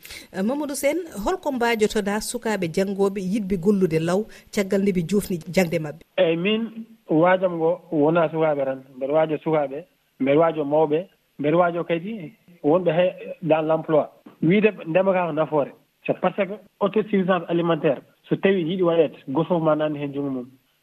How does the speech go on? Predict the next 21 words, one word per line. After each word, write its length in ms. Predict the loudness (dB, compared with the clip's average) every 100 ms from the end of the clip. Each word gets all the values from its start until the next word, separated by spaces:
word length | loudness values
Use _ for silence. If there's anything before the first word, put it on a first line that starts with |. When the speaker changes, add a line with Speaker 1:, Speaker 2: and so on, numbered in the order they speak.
| -2
Speaker 2:
Sukaaɓe, 440 | 0 0 0 0
d' 40 | 0
abord, 300 | 2 0 0
mi 60 |
wiyatmoɓe, 360 | -2 0 0 -2 -10 _ _ _ _ _
il 100 | -2
faut 200 | 2 0
ko 80 | 2
mbaɗ 160 | -2 -6 -2
choisir 300 | -2 0 -4
law 160 | -4 -6
ko 180 | -6
ɗum 160 | -6 -6
ji-, 80 | -6
holɗum 380 | -2 2 4 4
jiɗi 140 | 4
wadde. 260 | 2 2 -6 -20 _ _ _ _ _ _
So 60 | 0
tawi 200 | 2 2
ka 160 | -2 -2
agronome, 540 | -2 -2 -4 -6 -12